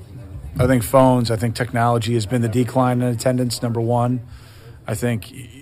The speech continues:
you know, watching young people today live like this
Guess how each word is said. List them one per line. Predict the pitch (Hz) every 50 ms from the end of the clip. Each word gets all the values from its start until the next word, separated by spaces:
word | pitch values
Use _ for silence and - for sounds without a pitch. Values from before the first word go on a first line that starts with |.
| 151 -
you | 131 123
know, | 117 113
watching | 107 104 113 117 120 123 113 - 123 117
young | 117 117 117 120 120
people | 113 - 127 127 120 120 127 127 131 123 123 - - -
today | - - 127 110 123 123 123 120 123 123 123 120 113 - - - - - - - -
live | - 120 127 120 110
like | 117 117 113 101
this | 117 120 123 135 - - - - -